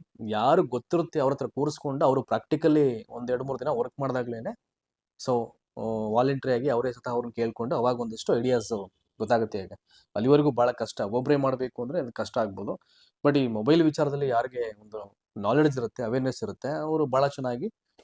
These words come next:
ಮಾಹಿತಿಯನ್ನ ಕಲೆ ಹಾಕೊಂಡು ಬೇಗ ಬೇಗ ಅಪ್ಡೇಟ್ ಮಾಡ್ಕೋತಾರೆ ಅವರು. ಹಾಗಾಗಿ so ಅಕ್ಟೋಬರ್ ಏಳನೇ ತಾರೀಕು ಒಳಗಡೆ ಅಂತ ಹೇಳಿದ್ದಾರೆ. ಇನ್ಯಾವ ಸಮಸ್ಯೆಗಳು ಉದ್ಭವ ಆಗುತ್ತೋ ಗೊತ್ತಿಲ್ಲ. ಈಗಲೇ ಇಷ್ಟು ಸಮಸ್ಯೆಗಳಿದೆ. ಆ, ಈಗ ಮಧ್ಯಾಹ್ನ ಬಂದಿರತಕ್ಕಂಥ ಇನ್ಫಾರ್ಮೇಷನ್ ಪ್ರಕಾರ ನಾನು ಗ್ಯಾರಂಟಿ ನ್ಯೂಸಲ್ಲಿ ಅದನ್ನ ನೋಡ್ತಾ ಇದ್ದೀನಿ ನಾನು.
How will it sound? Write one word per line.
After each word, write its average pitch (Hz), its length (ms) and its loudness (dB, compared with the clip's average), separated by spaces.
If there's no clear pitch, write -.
ಮಾಹಿತಿಯನ್ನ 120 460 -2
ಕಲೆ 110 220 -4
ಹಾಕೊಂಡು 107 400 -6
ಬೇಗ 117 280 -2
ಬೇಗ 117 140 -2
ಅಪ್ಡೇಟ್ 107 340 -4
ಮಾಡ್ಕೋತಾರೆ 98 340 -10
ಅವರು. 98 180 -8
ಹಾಗಾಗಿ 135 460 2
so 127 340 2
ಅಕ್ಟೋಬರ್ 127 340 2
ಏಳನೇ 127 260 4
ತಾರೀಕು 123 200 -2
ಒಳಗಡೆ 120 160 0
ಅಂತ 117 140 -4
ಹೇಳಿದ್ದಾರೆ. 110 460 -4
ಇನ್ಯಾವ 123 440 -4
ಸಮಸ್ಯೆಗಳು 117 500 -6
ಉದ್ಭವ 110 280 -2
ಆಗುತ್ತೋ 107 280 -4
ಗೊತ್ತಿಲ್ಲ. 104 380 -8
ಈಗಲೇ 120 260 -4
ಇಷ್ಟು 113 180 -8
ಸಮಸ್ಯೆಗಳಿದೆ. 104 600 -8
ಆ, 143 100 -2
ಈಗ 165 260 2
ಮಧ್ಯಾಹ್ನ 151 440 6
ಬಂದಿರತಕ್ಕಂಥ 143 520 -6
ಇನ್ಫಾರ್ಮೇಷನ್ 131 460 -4
ಪ್ರಕಾರ 117 340 -4
ನಾನು 117 200 -4
ಗ್ಯಾರಂಟಿ 123 360 0
ನ್ಯೂಸಲ್ಲಿ 117 600 -4
ಅದನ್ನ 113 260 -6
ನೋಡ್ತಾ 120 360 -2
ಇದ್ದೀನಿ 113 180 -4
ನಾನು. 123 180 -8